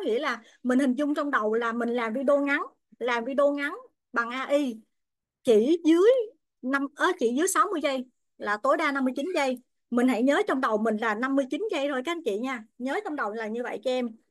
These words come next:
Bởi vì á, có một số cái nền tảng á, khi mà các anh chị á, đăng cái video lên á, là nó sẽ có một cái, ờ, nó sẽ có một giây nó kéo ra và một giây nó cắt vô. Thì ví dụ như á, Yo-, YouTube á,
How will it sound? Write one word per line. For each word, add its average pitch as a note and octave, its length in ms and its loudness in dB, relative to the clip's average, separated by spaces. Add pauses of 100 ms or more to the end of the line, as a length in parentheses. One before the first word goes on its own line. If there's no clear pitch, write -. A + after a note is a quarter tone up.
(200)
Bởi A#3 200 4
vì C#4+ 200 0
á, D#4+ 200 4
có G4+ 80 4
một D#4+ 300 0
số D#4+ 260 0
cái B4 160 0
nền C4 200 -2
tảng A#3 280 -4
á, G4 140 -8 (120)
khi D#4 200 -4
mà B3+ 240 -4
các F4 60 -6
anh F4+ 160 -4
chị A3 280 -2
á, E4 320 -4 (760)
đăng D4 260 0
cái F#4 100 -4
video D4 320 4
lên D4 280 0
á, F4+ 220 -4
là A#3 160 -2
nó C4+ 140 -4
sẽ A3 380 -4
có D#4 200 -2
một C#4+ 320 -2
cái, E4+ 240 -2
ờ, C#4 380 -2 (680)
nó B3 460 0
sẽ C#4 60 0
có F#4 100 2
một D4 200 0
giây C#4 420 2 (680)
nó E4+ 180 0
kéo D#4+ 260 6
ra C#4 300 2 (520)
và B3+ 140 2
một A3+ 200 2
giây C#4+ 160 6
nó E4 140 0
cắt F#4+ 140 -2 (100)
vô. C4+ 220 4 (500)
Thì B3+ 200 4
ví G4+ 140 10
dụ A#3 120 8
như D4+ 280 2
á, F4+ 220 4
Yo-, C4 360 0
YouTube D#4+ 340 0
á, A4 300 2